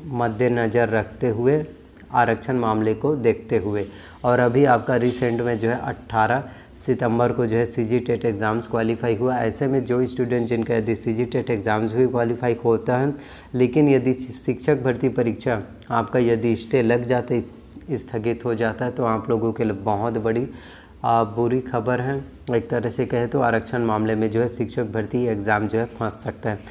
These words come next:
तो ये सभी मामला क्या है, आ, बहत्तर प्रतिशत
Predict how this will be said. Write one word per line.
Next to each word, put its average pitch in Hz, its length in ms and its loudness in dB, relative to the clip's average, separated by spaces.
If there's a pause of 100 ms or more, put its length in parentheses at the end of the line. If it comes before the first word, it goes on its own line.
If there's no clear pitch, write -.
(380)
तो 139 60 6
ये 139 260 6
सभी 131 380 0
मामला 113 380 0
क्या 113 280 0
है, 123 360 -2 (260)
आ, 120 160 2
बहत्तर 113 440 -2
प्रतिशत 123 680 -2